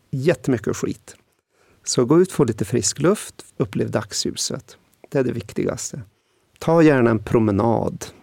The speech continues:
Ta den gärna i ett naturområde. Ta en längre promenad.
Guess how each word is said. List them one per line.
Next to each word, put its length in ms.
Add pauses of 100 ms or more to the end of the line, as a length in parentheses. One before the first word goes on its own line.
(140)
Ta 260
den 140
gärna 440
i 300 (200)
ett 180
naturområde. 1000
Ta 180
en 100 (200)
längre 460
promenad. 600